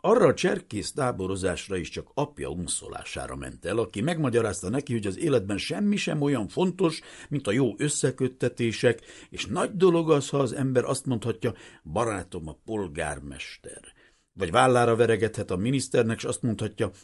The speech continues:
„Emlékszel, öregem, amikor együtt rúgtuk a labdát?” Sok élelmes üzletember csinált már nagy pénzeket abból, hogy ezt így mondhatta, oktatta Vrana a boltos a fiát, és Bazil,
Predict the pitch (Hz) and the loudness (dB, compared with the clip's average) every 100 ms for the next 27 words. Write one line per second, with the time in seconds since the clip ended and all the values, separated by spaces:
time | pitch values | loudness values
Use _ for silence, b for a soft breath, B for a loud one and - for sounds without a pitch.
0 | _ 110 127 180 247 - 226 214 - 196 | _ 0 2 4 2 2 0 0 2 0
1 | 180 175 165 160 147 - 135 131 147 147 | 2 0 0 0 0 -2 -2 -2 -4 -6
2 | 160 165 - - 175 170 165 180 135 - | -6 -8 -12 -10 -10 -6 -6 -6 -8 -12
3 | 57 - - _ _ _ _ _ _ _ | -12 -14 -20 _ _ _ _ _ _ _
4 | _ _ _ _ - 131 123 131 120 113 | _ _ _ _ -4 -2 0 4 6 6
5 | 107 101 117 110 101 107 101 101 101 104 | 4 -2 0 0 0 0 0 -2 -2 -2
6 | 95 101 98 95 101 101 - 95 92 85 | 0 0 0 0 -2 -4 -6 -6 -4 -2
7 | 90 95 95 78 80 92 95 90 B B | -4 -6 -8 -8 -6 -4 -4 -8 B B
8 | - 82 87 - 104 98 80 87 90 82 | -12 -8 -8 -8 -8 -6 -6 -6 -6 -8
9 | - 82 - _ 87 90 - _ _ _ | -8 -10 -12 _ -8 -8 -10 _ _ _
10 | _ - - - 76 - - 71 65 71 | _ -20 -20 -14 -16 -14 -12 -12 -8 -8
11 | 69 69 65 65 71 67 76 - 69 69 | -8 -10 -14 -10 -10 -10 -12 -12 -14 -10
12 | 73 76 76 73 69 101 160 175 190 180 | -8 -8 -8 -10 -6 -4 -4 -6 -6 -8